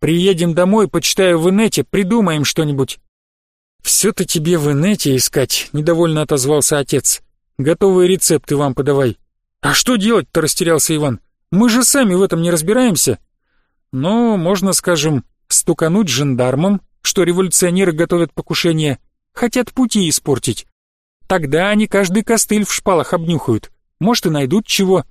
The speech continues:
или, скажем, пустить вперёд порожняк». «Опять ты за своё», недовольно покачал головой отец. «Ну хорошо, предотвратишь ты эту катастрофу, а дальше что?» Я, конечно, точно не знаю, но думаю, что в реальности, после того случая,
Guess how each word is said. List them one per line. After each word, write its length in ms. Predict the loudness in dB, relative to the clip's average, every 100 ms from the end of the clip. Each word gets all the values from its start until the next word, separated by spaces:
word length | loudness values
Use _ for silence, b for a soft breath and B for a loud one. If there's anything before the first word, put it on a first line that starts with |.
| _ -4
или, 180 | 0 0
скажем, 380 | 2 0 0 0
пустить 420 | -2 0 -2 -4
вперёд 360 | -2 0 0
порожняк». 600 | -2 -2 -2 -2 -2 -2 -8 _ _ _ _ _
«Опять 480 | -2 0 0 0 0
ты 120 | 0
за 180 | 0 0
своё», 480 | 2 2 2 0 -2 -6
недовольно 560 | -4 -2 0 0 0 -2
покачал 440 | -4 -2 0 0
головой 340 | 2 0 0 0
отец. 400 | 0 -2 -2 -8 _ _ _
«Ну 160 | -2 0
хорошо, 460 | 2 0 2 0 2
предотвратишь 760 | 0 0 0 -2 0 -2 0
ты 80 | 0
эту 140 | 0
катастрофу, 600 | -2 -2 -2 0 0 0
а 60 | 0
дальше 320 | 0 0 -2
что?» 240 | -2 -2 -4 _ _ _ -2
Я, 140 | -2
конечно, 400 | 0 -2 -2 -2
точно 300 | -2 0 0
не 120 | 0
знаю, 440 | 0 0 2 2 2
но 160 | 0
думаю, 340 | 0 0 0 -2
что 180 | -2 -2
в 80 |
реальности, 680 | 0 2 2 0 0 -4 -4
после 400 | -2 0 0 0
того 320 | 0 0 0 0
случая, 680 | 0 0 0 2 2 2